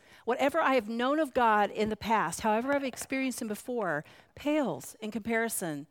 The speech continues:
with what God has for me and where he would lead me.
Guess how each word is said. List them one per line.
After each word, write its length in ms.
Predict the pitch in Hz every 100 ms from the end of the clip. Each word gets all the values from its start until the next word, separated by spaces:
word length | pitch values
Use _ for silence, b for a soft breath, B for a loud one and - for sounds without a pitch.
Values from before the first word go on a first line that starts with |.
| b b b -
with 180 | 220
what 220 | 247 247 185
God 240 | 226 214
has 400 | 180 233 247 254
for 160 | - 180
me 240 | 175 170
and 120 | 190
where 140 | 196 214
he 180 | 214
would 160 | 208 185
lead 320 | 208 262 285
me. 260 | 170 123 117